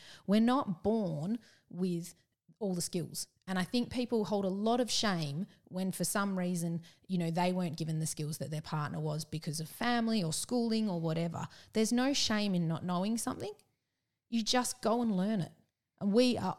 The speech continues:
always learning. If I don't know something, I will find the answer out. And I think when I was younger and I was more perfectionist, I found that very difficult because I felt like I should know everything. But the quicker you let go of that and the more you lean into learning is growth,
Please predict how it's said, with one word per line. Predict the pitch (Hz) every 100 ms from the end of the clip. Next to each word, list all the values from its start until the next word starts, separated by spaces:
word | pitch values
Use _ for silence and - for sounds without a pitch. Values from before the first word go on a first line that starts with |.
| -
always | 214 220 208 202 196 185
learning. | 185 170 151
If | -
I | 233
don't | 247 208
know | 226
something, | 226 233 220 220 - -
I | 208
will | 185
find | 160 - 190 185 185 190
the | 156
answer | 156 156 - -
out. | 165 151 - -
And | 175
I |
think | 175 220
when | 208
I | 185
was | 175 170
younger | 180 175 196 196
and |
I | 156
was | 156 160
more | 165
perfectionist, | 160 - 185 - - 277 - -
I | - 170
found | 170 175 175
that | 196 190
very | 185 190
difficult | 190 - 214 294 285
because | 175 165
I | 160
felt | - - 151
like | - 175 190
I | 165
should | - 165
know | 165
everything. | 175 196 185 254 - - - -
But | 208
the | 208
quicker | - 285 -
you | 262 254
let | 214 175
go | 202 190
of | 180
that | 165 165 269 - - - -
and | 202 196
the |
more | 190 220 233
you | 208 202
lean | 196 190 185
into | 180 185 170 165 170
learning | 190 185 175 160
is | 156
growth, | - 196 220 226